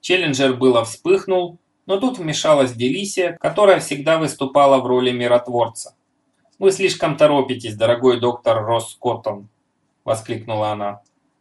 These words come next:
«У профессора ещё не было времени осмыслить то, что здесь произошло. Поначалу вы тоже воспринимали всё скептически. Так можем ли мы его винить?»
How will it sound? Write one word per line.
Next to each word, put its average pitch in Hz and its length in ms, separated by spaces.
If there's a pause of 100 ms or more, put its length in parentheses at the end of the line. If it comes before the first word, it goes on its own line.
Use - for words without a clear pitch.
(200)
«У 165 120
профессора 196 560
ещё 185 240
не 196 140
было 175 240
времени 160 460
осмыслить 151 680
то, 147 120
что 131 220
здесь 127 260
произошло. 120 720 (720)
Поначалу 135 540
вы 131 120
тоже 220 300
воспринимали 147 720
всё 131 200
скептически. 131 800 (400)
Так 110 180
можем 135 360
ли 120 100
мы 131 180
его 135 260
винить?» 131 520